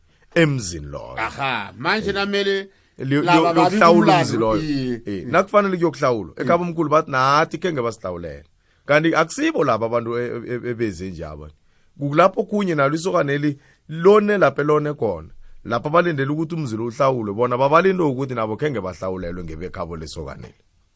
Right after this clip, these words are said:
Speaker 2: Eh, mikina ukuthi uqedile, uqedile mzi.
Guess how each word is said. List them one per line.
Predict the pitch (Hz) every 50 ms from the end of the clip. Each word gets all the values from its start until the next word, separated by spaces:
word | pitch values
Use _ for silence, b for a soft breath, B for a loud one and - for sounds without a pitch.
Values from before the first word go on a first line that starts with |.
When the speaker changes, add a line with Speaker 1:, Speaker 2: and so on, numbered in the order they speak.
| _ _ _ _ _ _ _
Speaker 2:
Eh, | - 165 185 196 208 208 208 202 196
mikina | 196 190 190 185 240 240 269 269 240
ukuthi | 180 175 170 - 180
uqedile, | 147 - 143 123 110 - 117 123 131
uqedile | 127 - 135 120 - 110 117 143
mzi. | 143 113 -